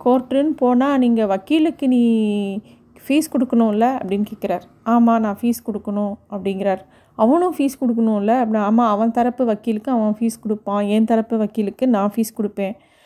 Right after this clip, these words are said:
அப்படின்னு இவர் சொல்றார். அப்புறமா அவ, "சப்போஸ் அதுல வந்து நீ தான் ஜெயிப்ப அப்படிங்கிறதும் இல்ல இல்லையா?" அப்படிங்கிறார்.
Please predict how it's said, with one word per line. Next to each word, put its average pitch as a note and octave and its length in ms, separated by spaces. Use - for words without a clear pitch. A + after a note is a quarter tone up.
அப்படின்னு A3+ 220
இவர் G3+ 320
சொல்றார். G3 300
அப்புறமா B3+ 720
அவ, A3 140
"சப்போஸ் C#4 560
அதுல A#3 320
வந்து A#3+ 280
நீ C4 220
தான் C#4+ 180
ஜெயிப்ப B3+ 340
அப்படிங்கிறதும் B3+ 760
இல்ல B3 320
இல்லையா?" A3+ 560
அப்படிங்கிறார். G3+ 400